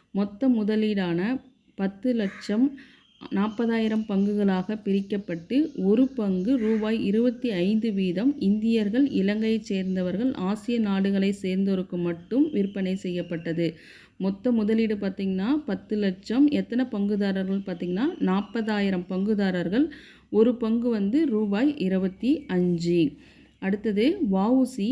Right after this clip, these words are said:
எஸ் எஸ் கலியா, எஸ் எஸ் லாவோ எனும் இரண்டு நீராவி கப்பல்களை வாங்கினார். சுதேசி கப்பல் நிறுவனத்தின் வெற்றி குறித்து லோகமான்ய திலகர் தன்னுடைய கேசரி மராட்டா பத்திரிகைகளில் எழுதினார். அரவிந்த கோஷும்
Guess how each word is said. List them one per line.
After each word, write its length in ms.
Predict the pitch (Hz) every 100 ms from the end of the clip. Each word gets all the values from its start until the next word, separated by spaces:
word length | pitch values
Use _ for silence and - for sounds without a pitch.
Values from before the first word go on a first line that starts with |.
| 294 196
எஸ் 240 | 196 196
எஸ் 240 | 254 254 196
கலியா, 460 | 185 190 208 185 247 -
எஸ் 240 | 190 -
எஸ் 220 | 233 240 208
லாவோ 480 | 185 185 196 196 190 -
எனும் 300 | 185 202 -
இரண்டு 420 | 190 226 247 262
நீராவி 460 | 202 208 214 208 214
கப்பல்களை 600 | 185 - 185 180 180 277 -
வாங்கினார். 760 | 175 175 175 170 170 170 165 - _ _ _ - - - - - _ - _ - - - -
சுதேசி 460 | - 226 269 269 269
கப்பல் 400 | 269 202 - 233
நிறுவனத்தின் 580 | 214 208 208 190 214 240
வெற்றி 320 | 196 196 - 254
குறித்து 480 | - 196 170 - 247
லோகமான்ய 720 | 202 220 247 240 226 220 220
திலகர் 480 | 220 190 185 180 220 339
தன்னுடைய 460 | - 208 208 196 180 233 -
கேசரி 500 | 220 233 233 240 262 269
மராட்டா 460 | 180 196 196 214
பத்திரிகைகளில் 840 | 214 185 - 208 202 185 180 202 269
எழுதினார். 580 | 185 185 180 170 170 160 - - - -
அரவிந்த 480 | 185 214 254 254 254
கோஷும் 500 | 226 202 190 - 226